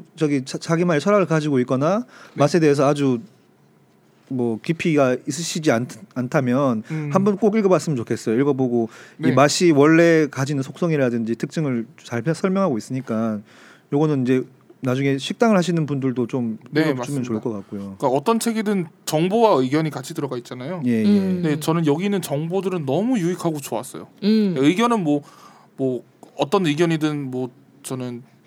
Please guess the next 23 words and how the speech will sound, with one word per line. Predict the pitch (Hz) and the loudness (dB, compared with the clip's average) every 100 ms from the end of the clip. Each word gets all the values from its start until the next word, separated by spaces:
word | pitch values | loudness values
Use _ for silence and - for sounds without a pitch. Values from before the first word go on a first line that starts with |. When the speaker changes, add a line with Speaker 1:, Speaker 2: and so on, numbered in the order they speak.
| _ _ _ _ _ 107 | _ _ _ _ _ -16
Speaker 2:
책 | - 170 | -14 -12
쓰는 | - 180 175 165 165 | -8 -6 -4 -2 -4
사람이라면 | 151 165 156 139 131 127 127 127 | -2 -4 -2 -4 -4 -4 -4 -4
얘기할 | 120 117 143 | -4 -2 -4
수 | 143 | -6
있는 | 120 123 127 | -10 -8 -8
거고 | 123 196 214 _ _ _ | -6 -6 -8 _ _ _
또 | 147 | -10
독자도 | 147 170 185 | -6 -4 -2
거기에 | 165 143 147 151 | -4 -6 -4 -2
대해서 | 143 139 135 | 0 -2 -2
뭐 | 135 127 | -8 -8
비판적일 | 151 175 170 151 143 | -4 -2 0 0 -2
수도 | 139 143 | -4 -4
있는 | 127 127 127 | -4 -4 -4
거고 | 123 127 | -6 -6
동의할 | 131 127 127 | -8 -8 -8
수도 | 127 131 | -8 -12
있는 | 120 131 | -10 -10
거니까 | 135 120 120 156 147 _ _ _ _ | -10 -12 -12 -14 -14 _ _ _ _
저는 | - 190 175 | -6 -4 -2
뭐 | 143 139 | -4 -6
되게, | - 139 139 | -8 -4 -2